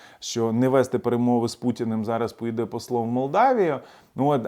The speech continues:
а замість нього поставили людину. Подивимось, чи не зніме він це рішення, бо, е, насправді це рішення дуже злить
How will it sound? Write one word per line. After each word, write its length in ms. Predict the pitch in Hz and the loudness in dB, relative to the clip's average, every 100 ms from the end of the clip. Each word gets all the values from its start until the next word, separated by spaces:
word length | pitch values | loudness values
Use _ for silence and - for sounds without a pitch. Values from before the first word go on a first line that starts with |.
| - | 2
а 380 | 131 139 143 131 | 6 8 8 6
замість 380 | 143 160 143 | 0 -4 -4
нього 240 | 135 151 147 | -2 -2 -2
поставили 500 | 120 - 135 127 123 | -6 -2 0 2 0
людину. 360 | 113 139 170 | 0 0 0
Подивимось, 760 | 104 135 120 160 123 104 95 - | 0 0 4 4 4 -2 -8 -14
чи 220 | - 113 | -6 -4
не 220 | 110 135 | 0 0
зніме 420 | 117 139 156 139 123 | 2 0 0 2 2
він 240 | 139 127 | 0 -2
це 160 | 127 120 | 0 0
рішення, 480 | 196 214 160 139 | 0 -2 -4 -2
бо, 380 | 120 117 143 135 - - - - | -2 2 2 2 -4 -20 -20 -4
е, 200 | 123 123 | 0 0
насправді 540 | 120 - 139 160 127 | 0 0 0 2 0
це 160 | 107 120 | -4 -4
рішення 360 | 139 135 123 | -4 -4 -4
дуже 360 | 104 127 123 120 | -2 -4 -2 -4
злить 380 | 98 120 170 | -2 -4 -4